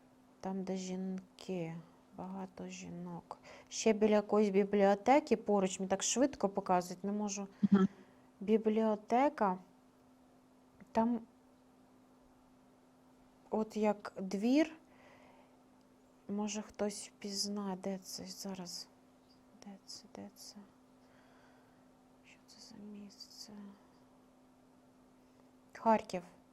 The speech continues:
Speaker 1: там, де бі-, бібліотека. Харківщина, світло, мені йде світлого кольору приміщення. А у нас, де червоне,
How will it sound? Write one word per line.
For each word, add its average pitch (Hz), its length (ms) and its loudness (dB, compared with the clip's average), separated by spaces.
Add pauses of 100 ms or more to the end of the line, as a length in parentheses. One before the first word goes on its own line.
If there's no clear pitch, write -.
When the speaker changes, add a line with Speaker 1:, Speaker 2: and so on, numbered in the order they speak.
(160)
Speaker 1:
там, 202 260 -4
де 202 140 -2
бі-, 202 320 -4 (120)
бібліотека. 202 1000 -2 (920)
Харківщина, 190 480 -8
світло, 202 800 -2 (760)
мені 196 360 -4
йде 196 200 -2
світлого 196 640 -4
кольору 185 440 -4
приміщення. 185 840 -8 (2750)
А 196 120 8
у 202 140 2
нас, 254 560 2
де 214 200 8
червоне, 220 1160 4